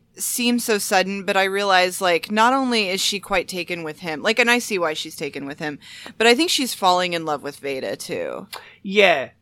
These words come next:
Speaker 2: yeah. But then
Speaker 1: And
Speaker 2: this, it's so rushed that I think it's just sort of written for more conflict for Veda.
Speaker 1: Mm-hmm.
Speaker 2: I think it's just to have Veda be like, "Oh, you're not my mum," kind of thing. Um, and I just didn't think that was really,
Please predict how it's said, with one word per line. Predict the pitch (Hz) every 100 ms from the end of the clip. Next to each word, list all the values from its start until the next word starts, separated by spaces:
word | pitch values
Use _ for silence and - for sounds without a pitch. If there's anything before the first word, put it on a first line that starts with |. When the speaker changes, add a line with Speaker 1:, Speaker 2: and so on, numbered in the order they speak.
| _ _ _
Speaker 2:
yeah. | 160 160 - - _ _ _ _
But | 208 190
then | 196 208 190
Speaker 1:
And | 208 196 175 - -
Speaker 2:
this, | 208 220 - - -
it's | 196 -
so | - 262
rushed | 233 214 208 -
that | 147
I | 165
think | 196 190 170
it's | -
just | 175 165
sort | 180 156
of | 151 160
written | 170 165 156
for | - - 165
more | 165 160 156
conflict | - 160 165 - 220 -
for | - 214
Veda. | 202 233 240 240 226 _
Speaker 1:
Mm-hmm. | 185 180 170 160 _
Speaker 2:
I | -
think | 190 202 185
it's | 165
just | - 170 -
to | 160
have | 160 147
Veda | 156 160 151
be | 143
like, | 147 147 -
"Oh, | 147
you're | 139 147
not | 147 139
my | 139 139
mum," | 143 139 143 -
kind | - 143
of | 135
thing. | 147 135 135 123 _ - - - _ -
Um, | 143 139 139 131 127 - _
and | 151 143 143 143 -
I | 160
just | 170 -
didn't | 151 139 -
think | 139 135
that | 135
was | 127 127
really, | 131 123 120